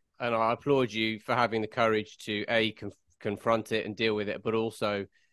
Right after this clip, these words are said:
um, you never know. I mean, for so many people, you might well be the light at the end of the tunnel. You don't know who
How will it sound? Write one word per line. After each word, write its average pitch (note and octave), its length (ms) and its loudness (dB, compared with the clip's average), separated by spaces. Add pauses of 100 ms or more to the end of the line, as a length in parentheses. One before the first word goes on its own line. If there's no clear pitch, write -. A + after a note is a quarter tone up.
(200)
um, G#2 420 -2 (680)
you C#3 160 -2
never D#3 360 6
know. A2 680 4
I A2+ 80 -4
mean, A2+ 420 -6 (220)
for A#2+ 140 -10
so C#3+ 180 0
many B2+ 120 0
people, A#2+ 300 -4
you B2 160 2
might A#2+ 240 4
well A#2 180 4
be A#2+ 120 -2
the A2+ 120 -2
light A#2 260 2
at A2 80 -4
the A#2 100 0
end A#2 100 0
of A#2 40 -2
the A#2 60 0
tunnel. B2+ 460 0
You B2 160 -4
don't A#2 320 2
know A2 540 2
who A2 420 -4